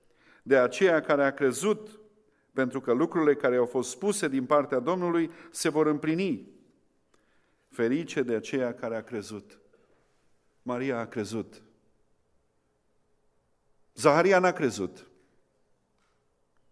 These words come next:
By the way, Zaharia era acolo. And he was mute.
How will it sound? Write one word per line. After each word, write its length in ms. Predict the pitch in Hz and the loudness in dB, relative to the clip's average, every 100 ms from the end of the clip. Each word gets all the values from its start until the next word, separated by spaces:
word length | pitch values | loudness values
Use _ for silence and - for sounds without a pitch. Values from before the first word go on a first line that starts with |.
| _ _ _ | _ _ _
By 140 | 139 | 4
the 100 | 143 | 4
way, 180 | 139 151 | 4 2
Zaharia 440 | 127 123 123 131 | 0 -2 0 2
era 180 | 117 107 | 2 2
acolo. 500 | 101 - 143 98 85 - _ _ _ _ _ _ _ _ _ _ _ _ _ _ _ _ | -2 -2 -4 -4 -10 -20 _ _ _ _ _ _ _ _ _ _ _ _ _ _ _ _
And 140 | 101 104 | -10 -6
he 80 | |
was 220 | 113 104 104 | -6 -6 -6
mute. 360 | 123 90 - | -6 -6 -12